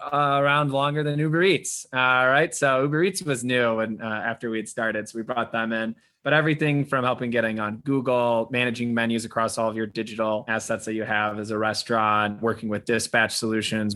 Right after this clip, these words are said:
reporting, call center, anything that's gonna help a restaurant get orders and menus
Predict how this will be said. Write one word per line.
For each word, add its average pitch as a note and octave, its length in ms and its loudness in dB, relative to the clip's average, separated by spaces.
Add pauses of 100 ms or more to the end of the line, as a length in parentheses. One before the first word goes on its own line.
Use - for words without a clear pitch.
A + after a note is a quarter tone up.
(100)
reporting, G#2+ 600 2
call G#2+ 240 0
center, G#2 560 -4 (240)
anything C3+ 340 4
that's B2 180 2
gonna A2+ 260 2
help A2+ 380 -2 (140)
a G#2+ 180 0
restaurant A2 580 0
get G#2+ 200 0
orders B2 400 4
and G#2 140 0
menus A2 600 2